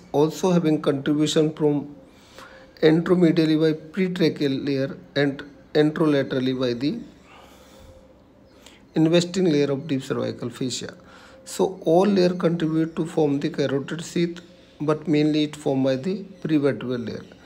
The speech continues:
The carotid sheath are paired structure in either side of the neck, which include the important neurovascular bundle like carotid artery,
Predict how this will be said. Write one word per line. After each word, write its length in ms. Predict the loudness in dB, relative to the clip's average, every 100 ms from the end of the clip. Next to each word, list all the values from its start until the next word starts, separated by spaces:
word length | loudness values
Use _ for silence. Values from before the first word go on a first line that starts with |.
| -20 -20 -20 -12
The 140 | -6 -2
carotid 540 | 2 4 2 0 -4
sheath 380 | -4 -6 -6 -8 -10
are 220 | -2 -2 -2
paired 440 | -2 0 0 -2
structure 400 | -6 -4 -6 -4
in 200 | -2 -2
either 320 | 0 0 0 -4
side 280 | -2 -2
of 120 | -2 -4
the 100 | -4
neck, 340 | -4 -6 -12 -20 -20 -20 -20 _ -10 -2
which 300 | -2 -2 -2
include 460 | 0 0 0 0
the 100 | 0
important 640 | 0 -2 -4 -4 -4 -6 -10 -20 -18 -6
neurovascular 800 | -2 0 0 -2 -4 -6 -4 -2
bundle 320 | -2 -4 -8 -6
like 400 | -4 -4 -8 -6
carotid 500 | -2 -2 -4 -4 0
artery, 480 | 0 -2 -4 -6